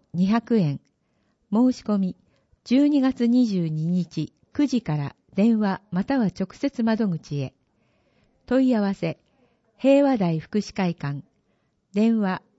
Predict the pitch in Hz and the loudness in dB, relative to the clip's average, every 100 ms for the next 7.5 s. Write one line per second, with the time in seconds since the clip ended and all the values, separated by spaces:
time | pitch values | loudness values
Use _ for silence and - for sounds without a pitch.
0 | _ 185 220 277 277 - 175 196 214 202 | _ -2 0 2 0 -2 -4 -2 -2 -4
1 | - 165 139 - _ 202 240 247 247 180 | -6 -6 -6 -8 _ -2 0 2 2 0
2 | 143 - 170 156 135 156 _ _ _ _ | -2 -6 -4 -2 -4 -12 _ _ _ _
3 | _ _ _ _ _ _ _ _ _ _ | _ _ _ _ _ _ _ _ _ _
4 | _ _ 208 277 294 262 233 160 _ _ | _ _ -6 -6 -6 -6 -6 -8 _ _
5 | - - _ 202 - 330 302 294 220 180 | -20 -20 _ -12 -4 0 2 0 0 -2
6 | 233 254 247 226 185 170 208 233 - 214 | -2 -2 -4 -6 -8 -6 -4 -4 -4 -6
7 | 180 - 143 - 143 | -6 -8 -14 -14 -14